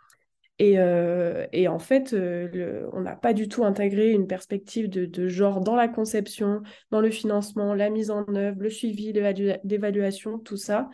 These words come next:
Et du coup, je, je, je pense que, euh, au plus on va avancer évidemment, au plus on court à la catastrophe, mais aussi au plus les inégalités vont, euh, vont s'accroître entre les femmes et les hommes.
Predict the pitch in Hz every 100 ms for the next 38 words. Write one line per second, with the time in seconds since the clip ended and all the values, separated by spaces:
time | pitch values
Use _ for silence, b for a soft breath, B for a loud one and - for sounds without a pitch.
0 | B B B - 202 165 165 277 277 190
1 | 170 175 175 180 175 165 226 285 285 -
2 | 202 254 226 175 156 B B B - 202
3 | - 247 254 220 190 180 165 165 - 185
4 | 202 208 - 226 214 - - 226 214 214
5 | 196 202 180 - 202 185 180 - 180 -
6 | 180 180 196 - 277 240 180 170 269 247
7 | - 240 202 185 185 180 175 175 175 180
8 | 269 214 233 233 185 175 B B _ 175
9 | 170 156 156 - 285 277 - 202 196 190
10 | 170 196 185 170 175 202 269 262